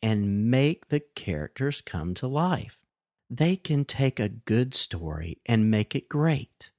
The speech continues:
They inhabit the roles.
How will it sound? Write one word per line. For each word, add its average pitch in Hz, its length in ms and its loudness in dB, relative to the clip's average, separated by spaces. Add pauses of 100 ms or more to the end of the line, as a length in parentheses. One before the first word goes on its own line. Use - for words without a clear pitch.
(560)
They 156 600 2 (100)
inhabit 143 1120 2
the 104 100 -4
roles. 113 800 0